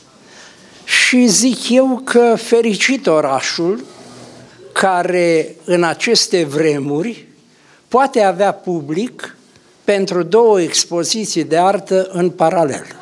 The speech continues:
Și spuneam de aceste vremuri care, în comparație cu vremea de afară, care este minunată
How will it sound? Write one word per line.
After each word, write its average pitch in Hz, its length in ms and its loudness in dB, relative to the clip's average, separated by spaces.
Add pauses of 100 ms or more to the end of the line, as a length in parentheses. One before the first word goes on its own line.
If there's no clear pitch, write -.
(1400)
Și 196 600 2
spuneam 202 540 0
de 180 80 0
aceste 170 520 -2
vremuri 240 680 -4 (720)
care, 185 640 0 (960)
în 185 180 2
comparație 180 800 0
cu 147 180 -6
vremea 165 680 -2 (420)
de 160 180 -2
afară, 151 680 -6 (1400)
care 175 240 2
este 175 380 2
minunată 160 840 -2